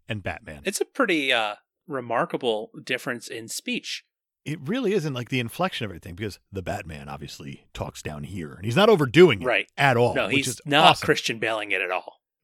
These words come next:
Speaker 1: But then, then Bruce Wayne, he's all friendly, and his just speaking in a, a higher octave.
Speaker 2: Yeah.
Speaker 1: It's awesome.
Speaker 2: It's very cool. I guess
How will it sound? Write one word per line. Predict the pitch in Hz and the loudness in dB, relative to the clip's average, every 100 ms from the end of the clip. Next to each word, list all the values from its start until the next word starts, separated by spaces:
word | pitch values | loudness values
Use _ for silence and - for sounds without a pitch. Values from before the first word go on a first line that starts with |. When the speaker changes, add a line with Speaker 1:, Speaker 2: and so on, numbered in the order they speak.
| - | -8
Speaker 1:
But | 101 - | -6 -4
then, | 220 160 117 - | -4 -4 -10 -14
then | 170 143 165 | -10 -8 -6
Bruce | 117 160 - | -2 -2 0
Wayne, | 220 262 113 143 | 0 0 -2 -8
he's | 160 131 | -8 -8
all | 85 | -12
friendly, | - 208 208 - 139 - | -8 -6 -6 -10 -16 -14
and | 104 82 - _ | -12 -14 -18 _
his | - 139 107 - _ _ _ _ | -10 -10 -10 -14 _ _ _ _
just | - 147 | -14 -8
speaking | - 190 147 123 | -4 -4 -4 -8
in | 98 | -10
a, | 87 82 _ | -10 -12 _
a | 120 | -2
higher | 196 147 262 | 0 2 0
octave. | 277 - - 254 | -4 -8 -10 -4
Speaker 2:
Yeah. | 330 - _ _ _ _ | -2 -2 _ _ _ _
Speaker 1:
It's | 285 | 10
awesome. | 330 - - - _ _ _ - | 12 10 4 -12 _ _ _ -8
Speaker 2:
It's | 151 | -4
very | 170 196 | 2 2
cool. | 143 110 101 | 2 -4 -2
I | 143 | 0
guess | 147 370 - - | 0 -2 -6 -10